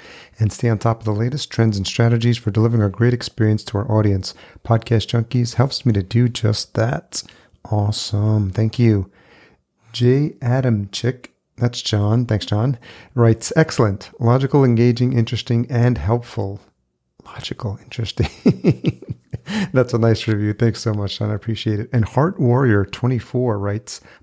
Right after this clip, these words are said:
"Podology is a <laughs> way of life." I'm not sure what that actually meant, but, uh, it reminds me of Ted Lasso, if you're not watching that.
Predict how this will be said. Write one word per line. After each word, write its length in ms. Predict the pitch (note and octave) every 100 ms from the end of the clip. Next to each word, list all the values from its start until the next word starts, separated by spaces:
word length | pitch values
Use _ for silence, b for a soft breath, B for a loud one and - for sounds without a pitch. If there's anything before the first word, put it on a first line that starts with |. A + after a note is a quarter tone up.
| -
"Podology 720 | - B2 B2+ C#3 C3+ C3 C#3
is 180 | C#3+ -
a 80 | F2+ -
<laughs> 60 | A#2+
way 140 | A#2+
of 240 | C3+ G2+ A2+
life." 640 | A2+ A2+ G#2 - - - - B G#3 D#3+ -
I'm 120 | A#2+
not 180 | C#3+ -
sure 360 | - C3 B2
what 240 | A2+ G#2+ -
that 280 | G#2 G#2 -
actually 460 | G#2+ G2 - G2+
meant, 540 | G2 G2 G2+ G#2 A#2+ - _
but, 560 | G#2 F#2 G#2 G2 - -
uh, 80 | G#2+
it 80 | A2+
reminds 500 | G#2+ G#2+ A2 A2 G2+
me 220 | G#2+ A2
of 640 | A#2+ G#2+ G#2 G#2 G2+ F#2 -
Ted 320 | - A#2 G2
Lasso, 600 | G2+ G#2 - G#2 G2 G2+
if 180 | G2 -
you're 80 |
not 160 | G2 G2
watching 400 | G#2+ G2+ - G2+
that. 300 | G2+ G#2 -